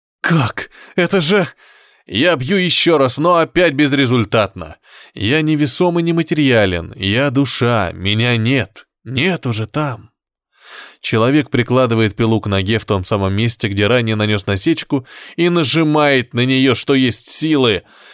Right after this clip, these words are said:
Ржавые зубцы вгрызаются в мою плоть, разрывая её. Кровь из порванных вен и капилляров орошает красным ручьём хирургический стол и стекает на холодную плитку пола, согревая её.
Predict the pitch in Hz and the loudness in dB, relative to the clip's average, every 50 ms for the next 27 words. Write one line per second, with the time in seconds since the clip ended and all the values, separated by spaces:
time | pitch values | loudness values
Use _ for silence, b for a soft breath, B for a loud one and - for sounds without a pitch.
0 | B B B - 98 98 95 92 95 113 120 107 98 95 98 98 95 92 87 95 | B B B -6 -4 -4 -2 -2 0 0 0 2 2 2 2 2 0 0 0 -2
1 | 104 98 - - - - - 123 110 92 87 95 104 104 113 107 104 120 117 110 | -4 -4 -4 -6 -6 -2 0 0 -2 -2 -2 -2 0 0 2 2 2 2 2 2
2 | 104 101 101 - 113 104 98 101 104 113 117 107 95 - - 107 113 120 117 104 | 2 0 0 0 -2 0 0 0 0 2 0 0 -2 -2 -2 0 2 2 2 0
3 | - - 98 110 117 104 101 107 104 120 120 113 113 117 107 101 95 92 90 90 | 0 -2 -2 0 0 0 0 0 2 2 2 2 4 2 2 2 0 -2 -4 -4
4 | 87 87 85 85 87 80 80 85 - B B B B B B B B B B _ | -4 -6 -8 -8 -10 -12 -14 -16 -20 B B B B B B B B B B _
5 | - 117 110 117 123 120 - - - - - 117 110 - - 123 117 110 110 117 | -4 -2 0 2 0 0 0 -4 -8 -6 -4 -4 -4 0 0 0 2 2 0 0
6 | 117 113 - 113 101 120 120 113 110 - 123 - 120 113 113 123 120 117 110 - | -2 -2 -4 -4 -2 -2 -2 -2 -2 -2 -2 -2 0 2 2 4 2 2 0 0
7 | - 117 117 117 - - 139 127 120 113 - 127 123 123 113 - 127 117 113 117 | 0 0 0 0 2 2 2 2 2 0 0 0 0 0 0 0 -2 0 0 0
8 | 117 - - - 113 117 110 95 - 123 107 110 104 101 107 107 - 113 - - | 0 0 -2 0 0 0 -2 -2 -2 -2 -2 -2 -2 -2 -4 -4 -4 -4 -6 -4
9 | - 101 - - - 151 135 127 113 B B B B B B - 135 123 - - | -4 -4 -4 -2 0 2 2 2 0 B B B B B B -2 -2 -2 0 -2
10 | - 135 - 160 147 135 127 123 127 123 117 - - 127 135 139 135 117 123 123 | -4 -2 2 2 2 4 2 2 0 -2 -4 0 0 2 2 2 2 2 2 0
11 | 120 104 131 127 127 127 - - 123 107 - - 117 113 110 107 104 95 - - | 0 0 2 0 0 0 0 -2 -4 -4 0 2 2 2 4 2 0 0 0 -4
12 | 104 95 98 95 92 90 92 90 87 85 85 80 80 80 85 82 78 78 80 - | -2 -2 0 0 2 2 2 2 2 0 -2 -6 -8 -10 -10 -10 -10 -12 -14 -16